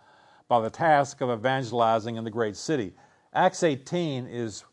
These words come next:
Acts eighteen, beginning in verse one, is where Paul comes to Corinth on his third, second missionary journey. And he's there, and it says, "One night the Lord spoke to Paul in a vision, 'Do not be afraid.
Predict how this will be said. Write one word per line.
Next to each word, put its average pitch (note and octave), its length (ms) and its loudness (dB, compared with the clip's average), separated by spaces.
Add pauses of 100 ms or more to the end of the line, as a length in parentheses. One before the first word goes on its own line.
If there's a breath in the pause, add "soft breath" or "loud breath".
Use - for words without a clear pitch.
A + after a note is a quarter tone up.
(320)
Acts B2+ 240 -4
eighteen, C3+ 400 -4
beginning A#2 300 -2
in A2+ 100 -4
verse G#2+ 260 -2
one, C#3 140 2
is - 160 -4
where A#2+ 80 2
Paul B2 260 4
comes D3 300 -4
to - 80 -12
Corinth A2 460 0
on G#2+ 80 -8
his G2+ 100 -12
third, A#2 300 -2 (420 soft breath)
second C3+ 320 2
missionary A2 380 -4
journey. G#2+ 480 0 (720)
And C3 240 -4
he's A#2 220 -4
there, C3+ 580 6 (640)
and C3 80 -4
it B2+ 80 -2
says, C#3 260 4
"One D#3+ 320 4
night D#3 280 4
the D3 80 0
Lord C#3 260 4
spoke E3 320 4
to B2 80 -8
Paul C3+ 320 6
in A#2+ 80 0
a A2 60 -4
vision, B2 480 -2
'Do C3+ 120 0
not D3+ 360 2
be E3 100 2
afraid. E3+ 560 6